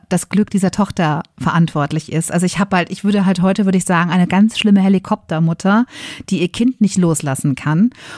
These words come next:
und nicht versteht, dass das Kind ein eigenes Leben hat und eigene Entscheidungen trifft und auch einen Partner sich selbst aussucht. Und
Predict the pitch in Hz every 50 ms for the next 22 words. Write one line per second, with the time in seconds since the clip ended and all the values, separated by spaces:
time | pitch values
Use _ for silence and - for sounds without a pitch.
0 | - - - 196 196 190 180 - - 170 - - - 185 175 185 190 185 175 -
1 | 180 - - - - 190 190 175 156 - - 170 180 214 233 233 196 - - 190
2 | 185 180 180 175 165 170 170 - 180 - - 156 185 208 208 202 185 175 - -
3 | 170 165 165 165 170 170 165 - - 190 202 - - 190 175 - - 170 - -
4 | 165 175 175 - 165 156 170 - - 208 185 180 180 - - 175 - - - -
5 | - 175 165 - - 180 180 170 - - 175 175